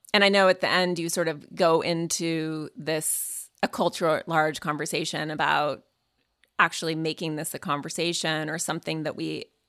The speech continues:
understand, honor, support, instead of mocking.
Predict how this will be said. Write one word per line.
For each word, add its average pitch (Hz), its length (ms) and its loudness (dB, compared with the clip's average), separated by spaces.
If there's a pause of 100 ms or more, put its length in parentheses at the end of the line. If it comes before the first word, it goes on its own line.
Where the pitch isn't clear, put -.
(460)
understand, 170 920 0 (140)
honor, 160 880 0 (100)
support, - 1120 -2 (580)
instead 165 300 0
of 147 140 -4 (120)
mocking. 156 840 0